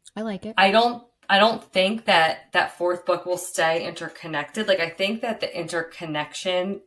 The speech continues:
Speaker 2: ends maybe in the next book, but there's just so
Speaker 1: With
Speaker 2: much that's
Speaker 1: three.
Speaker 2: gonna, yeah, that's gonna need to happen in book three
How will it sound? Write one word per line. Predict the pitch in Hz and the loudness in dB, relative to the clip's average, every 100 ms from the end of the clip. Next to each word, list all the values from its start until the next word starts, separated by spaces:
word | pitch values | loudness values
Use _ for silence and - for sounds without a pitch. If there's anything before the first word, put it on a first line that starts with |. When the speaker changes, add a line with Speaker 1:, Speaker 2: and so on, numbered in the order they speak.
| - | -4
Speaker 2:
ends | 156 160 180 202 - - _ _ _ _ _ _ - | -2 -2 -4 -6 -8 -12 _ _ _ _ _ _ -6
maybe | 208 214 240 | -4 -2 -2
in | 214 | -2
the | 190 | 0
next | 170 170 - | 0 -2 -2
book, | 208 208 - - | -2 -2 -12 -12
but | - 220 | -4 -2
there's | 226 | -2
just | 247 233 - | -2 -4 -2
so | 202 196 | 0 2
Speaker 1:
With | 202 | 2
Speaker 2:
much | 175 - | -2 -2
that's | 202 - | -6 -6
Speaker 1:
three. | 185 | -6
Speaker 2:
gonna, | 180 - _ _ _ - | -8 -10 _ _ _ -4
yeah, | 175 - | -2 0
that's | 170 170 | -2 -4
gonna | 214 190 | -2 -2
need | 175 160 180 | -2 -6 -8
to | |
happen | 180 147 147 147 180 | -8 -4 -2 -2 -4
in | 160 | -4
book | 160 156 | -4 -6
three | - - 147 147 151 185 247 | -10 -10 -6 -4 -4 -6 -8